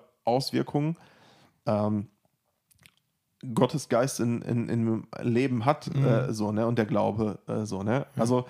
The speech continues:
Speaker 1: genau, Zeugnis sein. Und
Speaker 2: Zeugnis sein, erster Punkt.
Speaker 1: Ja, ja, genau. Und, und, und Jesus sagt es ja auch, ihr, so-, ihr sollt Salz und Licht sein.
Speaker 2: Mhm.
Speaker 1: Und,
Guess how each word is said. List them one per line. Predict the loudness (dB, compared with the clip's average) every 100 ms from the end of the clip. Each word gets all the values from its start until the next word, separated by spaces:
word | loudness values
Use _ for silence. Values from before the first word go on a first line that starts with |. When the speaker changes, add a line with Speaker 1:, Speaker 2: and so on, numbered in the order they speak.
| -14 -20 _ 0
Speaker 1:
genau, | 2 4 2
Zeugnis | 4 4 4 0 -2
sein. | -2 2 2 0
Und | 2
Speaker 2:
Zeugnis | 2 2 2
sein, | 2 2
erster | 0 0
Punkt. | -2 -2 -4 0
Speaker 1:
Ja, | 2 4
ja, | 4 4
genau. | 4 4 4 2 2
Und, | 2 4
und, | 2
und | 2 2
Jesus | 4 4
sagt | 4 2 0
es | 2
ja | 4
auch, | 4 2 -4
ihr, | 0 0
so-, | 2
ihr | 0
sollt | 2 2 4
Salz | 4 4 2
und | -2 0
Licht | -2 0
sein. | 0 2 0 0
Speaker 2:
Mhm. | 2
Speaker 1:
Und, | 2